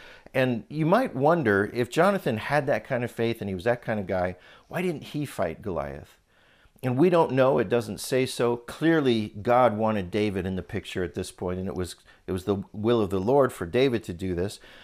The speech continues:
But I also wonder if part of what happened, sort of in how that worked out,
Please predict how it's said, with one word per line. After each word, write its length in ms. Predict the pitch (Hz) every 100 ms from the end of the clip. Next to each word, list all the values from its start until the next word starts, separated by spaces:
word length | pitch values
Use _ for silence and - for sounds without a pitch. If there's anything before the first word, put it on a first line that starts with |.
| -
But 140 | - 127
I 80 | 131
also 300 | 175 - 131
wonder 320 | 131 127 104
if 160 | -
part 320 | - - 143 120
of 100 | 107
what 140 | 107
happened, 580 | 101 127 127 107 101 90
sort 220 | 110 104
of 80 | 98
in 120 | 92
how 320 | - - 113
that 200 | 107 95
worked 280 | 98 98 -
out, 320 | 127 104 -